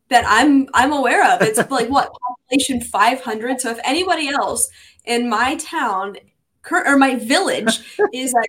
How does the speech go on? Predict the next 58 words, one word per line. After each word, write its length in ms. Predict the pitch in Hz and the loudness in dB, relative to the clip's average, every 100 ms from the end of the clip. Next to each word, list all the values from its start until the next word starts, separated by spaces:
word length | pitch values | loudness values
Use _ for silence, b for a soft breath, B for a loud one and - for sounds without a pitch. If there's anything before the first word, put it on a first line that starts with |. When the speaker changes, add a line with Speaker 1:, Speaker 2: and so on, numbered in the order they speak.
| - | -4
Speaker 1:
doing 200 | 269 262 - _ 240 | -6 -4 -8 _ -2
a 20 | 240 | -2
podcast, 400 | 240 220 160 131 | 0 0 0 2
Speaker 2:
My 120 | 185 | 2
Speaker 1:
I 40 | 208 | 4
would 160 | 143 | 0
Speaker 2:
village. 20 | |
Speaker 1:
be, 180 | 113 208 - | -4 -12 -12
Speaker 2:
I 140 | - 147 | -14 -8
like 160 | 147 | -8
it. 80 | 135 _ _ | -10 _ _
Speaker 1:
I 100 | 247 | 0
would 140 | 285 277 | 0 -2
be 180 | 254 - - | -6 -6 0
interested 720 | 269 254 240 - 175 175 - _ - | 2 2 -6 -6 -6 -8 -14 _ -6
to, 260 | 226 214 | -2 -2
um, 360 | - 190 185 196 _ _ _ _ - _ _ _ | 0 -2 -4 -14 _ _ _ _ -20 _ _ _
have 80 | 370 | -6
a 20 | |
conversation 420 | 403 415 440 440 403 | -4 -4 -2 0 0
with 120 | 233 | 0
them. 180 | - - | -4 -12
"What 140 | 277 349 | -4 -2
are 40 | |
you 80 | 359 | -2
podcasting 460 | 440 311 - - | -4 -4 -6 -8
about? 320 | 240 190 - - | -6 -6 -6 -8
Can 100 | 285 | -2
we, 140 | 302 - | 0 2
<laughs> 40 | |
like, 240 | - - | 2 4
you 140 | 392 415 | 4 4
know, 100 | 359 | 2
let's 160 | 403 - | -2 -2
network 320 | 370 339 285 | 0 2 0
a 40 | |
little 160 | 220 214 | -6 -4
bit." 200 | 202 - B B B - | -4 -6 B B B 4
Uh, 220 | 277 - | 4 6
Dustin, 320 | 370 381 240 | 2 2 -2
how's 180 | 285 370 | -2 -2
it 60 | |
going? 240 | 359 247 - | -2 -4 -6
What's 120 | 247 | -10
going 140 | 294 | -8
on 160 | 294 294 | -6 -6
with 140 | 220 - | -8 -10
you? 180 | 156 - | -12 -10
Anything 280 | 226 240 240 | -10 -8 -6
good? 260 | 240 - - | -4 -6 -4
Speaker 2:
Good. 160 | 240 - - | -4 -4 -4
Hey, 180 | 185 143 _ _ | -2 -2 _ _
do 160 | 127 131 | -6 -2
you 80 | 196 | -2
still 220 | 220 240 | -2 -4
have 140 | 233 170 | -4 -6
snow 340 | - 165 175 | -6 -2 -2
there? 280 | 110 - - | -4 -12 -20